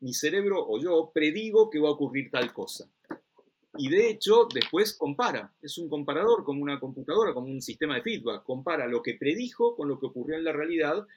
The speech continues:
y va afinando la puntería. Cuando lo que predijo es muy diferente de lo que ocurre en la realidad, en el futuro, no nos gusta nada, es lo que definimos como incertidumbre. La incertidumbre es la falta de correspondencia entre la predicción del cerebro y lo que ocurrió de verdad.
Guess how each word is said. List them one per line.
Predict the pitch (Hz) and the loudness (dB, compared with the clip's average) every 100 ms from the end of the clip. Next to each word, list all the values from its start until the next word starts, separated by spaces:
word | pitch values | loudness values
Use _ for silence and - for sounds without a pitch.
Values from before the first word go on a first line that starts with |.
| - | -12
y | 139 | -2
va | 160 160 | 0 0
afinando | - 151 160 156 | -2 -4 -4 0
la | 147 | -2
puntería. | 135 120 117 107 95 - _ _ _ | -2 -6 -6 -6 -8 -10 _ _ _
Cuando | - 151 151 151 156 156 160 - | -2 0 0 0 4 6 4 2
lo | 147 147 151 | 0 2 0
que | 156 | -6
predijo | 175 214 226 - 123 110 | -4 -4 -4 -8 -6 -4
es | 139 135 | -4 -4
muy | 247 294 | -2 -2
diferente | 254 196 196 202 | -2 -4 -4 -4
de | 170 | -2
lo | 143 | -2
que | 135 123 - | -2 -6 -4
ocurre | 117 151 165 165 135 | -6 -2 -2 -2 -6
en | 117 107 | -8 -10
la | 107 | -8
realidad, | 107 156 151 | -4 0 -2
en | 117 | -2
el | 104 | -6
futuro, | 135 139 160 143 165 - _ _ _ _ _ - | -8 -4 0 4 2 0 _ _ _ _ _ -10
no | 175 | -6
nos | 196 | -6
gusta | 202 - 175 | -8 -4 -2
nada, | 185 147 95 - | 0 -2 -4 -12
es | - 151 | -10 -8
lo | 143 | -2
que | |
definimos | 135 135 147 170 147 | -2 0 -4 -4 -8
como | 131 | -10
incertidumbre. | 127 117 101 123 139 104 98 - _ - | -8 -8 -6 -2 -2 -2 -10 -16 _ -16
La | |
incertidumbre | 196 127 160 190 220 190 196 | -8 -6 -4 -2 -2 0 2
es | 226 - - - | 2 -2 -18 -10
la | 127 127 | -8 -4
falta | 208 233 226 | 2 2 2
de | 185 147 | -2 0
correspondencia | 147 123 - 147 147 113 101 | -2 -4 -6 -2 -2 -2 -6
entre | 104 104 | -8 -8
la | 107 | -10
predicción | 110 107 135 202 | -6 -6 -4 -4
del | 196 | -4
cerebro | 202 208 196 156 170 143 | 0 2 4 2 -2 0
y | |
lo | 139 | -2
que | 135 | 0
ocurrió | 131 127 139 151 | -4 -4 0 4
de | |
verdad. | 143 120 101 | 4 2 -4